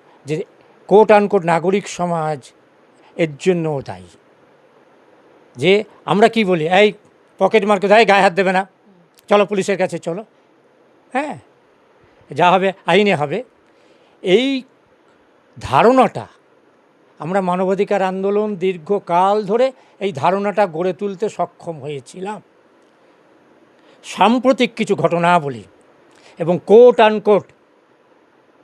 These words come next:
নাগরিক সমাজের, হ্যাঁ, হাতে গরম বিচার চাই, ফলে ওই মানসিকতা, আইনের শাসন, আহ, বিচার প্রক্রিয়া,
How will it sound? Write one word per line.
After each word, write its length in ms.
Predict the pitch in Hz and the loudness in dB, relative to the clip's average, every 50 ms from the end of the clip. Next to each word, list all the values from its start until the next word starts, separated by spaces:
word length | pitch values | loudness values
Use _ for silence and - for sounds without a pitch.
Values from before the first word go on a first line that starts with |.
| _ _ 139 | _ _ -6
নাগরিক 600 | 143 147 165 170 180 170 190 220 226 226 220 - | -2 0 0 0 0 2 2 2 2 2 0 -4
সমাজের, 580 | - - 202 190 190 190 185 165 147 160 139 120 - _ _ _ _ _ _ _ _ _ _ _ _ _ _ _ _ _ _ _ _ | -4 -2 -2 0 2 0 0 0 -2 -4 -6 -6 -10 _ _ _ _ _ _ _ _ _ _ _ _ _ _ _ _ _ _ _ _
হ্যাঁ, 240 | - 240 247 190 131 104 - _ _ _ _ _ _ _ _ _ | -18 -18 -16 -18 -20 -20 -20 _ _ _ _ _ _ _ _ _
হাতে 380 | - - 160 170 - 233 226 202 | -6 -4 -4 0 4 4 4 6
গরম 380 | 202 202 208 208 202 185 170 135 _ _ _ 247 | 4 4 4 2 0 -4 -8 -12 _ _ _ -20
বিচার 440 | 208 151 131 165 - - 202 185 - - | -20 -16 -16 -10 -2 0 0 0 0 -4
চাই, 300 | _ - 190 170 143 123 104 - _ _ _ _ _ _ _ _ _ _ _ _ _ _ _ _ _ _ _ _ _ _ _ _ _ _ _ _ _ _ | _ 0 0 0 0 -2 -8 -16 _ _ _ _ _ _ _ _ _ _ _ _ _ _ _ _ _ _ _ _ _ _ _ _ _ _ _ _ _ _
ফলে 180 | - 175 196 196 | -4 -4 -4 -2
ওই 220 | 180 175 190 196 | 0 0 0 0
মানসিকতা, 680 | 170 156 156 175 175 - - 170 - 143 127 - 113 98 - _ _ _ _ _ _ _ _ _ _ _ _ _ _ - | 0 -4 -4 -4 -6 -6 -8 -10 -10 -10 -10 -10 -16 -20 -20 _ _ _ _ _ _ _ _ _ _ _ _ _ _ -2
আইনের 440 | 135 143 170 196 202 202 202 190 | 0 2 2 2 2 2 2 0
শাসন, 480 | - - - 151 139 - - - 117 104 92 90 _ _ _ _ _ _ _ _ _ _ _ _ _ _ _ _ _ _ _ _ _ _ - | -2 -4 -8 -8 -8 -8 -10 -16 -16 -18 -18 -20 _ _ _ _ _ _ _ _ _ _ _ _ _ _ _ _ _ _ _ _ _ _ -10
আহ, 200 | 131 120 117 110 98 | -8 -8 -8 -6 -4
বিচার 420 | 156 196 180 - 220 208 208 202 | -4 -4 2 4 4 4 4 2
প্রক্রিয়া, 560 | - - 190 165 - _ - 156 143 120 104 | 0 -2 -6 -6 -6 _ -10 -8 -8 -8 -10